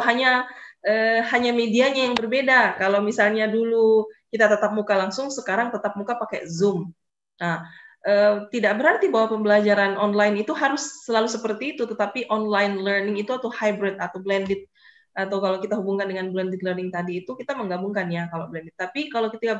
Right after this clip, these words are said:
bi-, bicara soal online learning, berarti bahwa, eh, peserta didik bisa belajar kapan saja dan dimanapun.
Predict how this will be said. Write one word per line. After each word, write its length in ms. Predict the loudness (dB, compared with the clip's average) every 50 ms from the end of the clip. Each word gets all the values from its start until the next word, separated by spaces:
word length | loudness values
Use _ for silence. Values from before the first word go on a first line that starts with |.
| -6
bi-, 220 | -8 -10 -10 -10 _ _
bicara 340 | -18 -16 -10 -6 -4 -4 -4 -4
soal 180 | -6 -6 -8 -8 -6
online 300 | -6 -6 -6 -6 -6 -4 -4
learning, 360 | -4 -4 -4 -6 -6 -6 -8 -10 _ _ _ _ _ _ _ _ _ _ 0
berarti 320 | 4 4 4 4 2 -2
bahwa, 400 | -2 -2 0 0 0 0 0 -2 -4 -8 -14 _ -8
eh, 180 | -6 -6 -6 -6 -6
peserta 340 | -6 -4 -4 -4 0 0 0 0
didik 340 | 0 -2 -4 -4 -6 -8 -14 _ _ _ _
bisa 400 | -8 -6 -6 -4 -2 0 0 2
belajar 480 | 2 2 0 0 0 0 0 -2 -2 -4 -14 -20 _ _
kapan 400 | -4 -2 -2 0 0 -2 -2 -2
saja 480 | -4 -4 -4 -4 -4 -4 -4 -6 -6 -8 -6 -4
dan 160 | -4 -2 -2
dimanapun. 720 | -4 -4 -4 -4 -4 -4 -4 -2 -2 -2 -2 -2 -6 -8